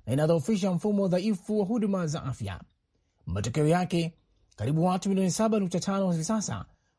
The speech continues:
wanahitaji misaada ya kibinadamu huko Sudani Kusini. Mnamo Septemba ishirini na nne,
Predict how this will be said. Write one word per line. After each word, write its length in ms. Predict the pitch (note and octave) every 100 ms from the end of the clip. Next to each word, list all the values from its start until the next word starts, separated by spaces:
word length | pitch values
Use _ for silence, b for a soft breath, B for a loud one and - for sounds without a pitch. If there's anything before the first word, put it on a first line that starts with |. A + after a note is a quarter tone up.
| -
wanahitaji 480 | C3+ D3 F3 F3+
misaada 400 | F#3 D#3+ F3+ F#3
ya 40 | E3+
kibinadamu 540 | C#3+ B2+ D3 D#3 C#3+
huko 200 | D#3 D#3
Sudani 360 | C3+ D#3+ D3 C#3+
Kusini. 480 | C3+ G#2+ F#2 - - _ _ _ _ b b b b
Mnamo 420 | D3 D3+ G3+ C4+
Septemba 480 | A3+ G3+ - A3 G3
ishirini 300 | F3 F#3+ F3+
na 120 | C3
nne, 340 | C3 D3 B2+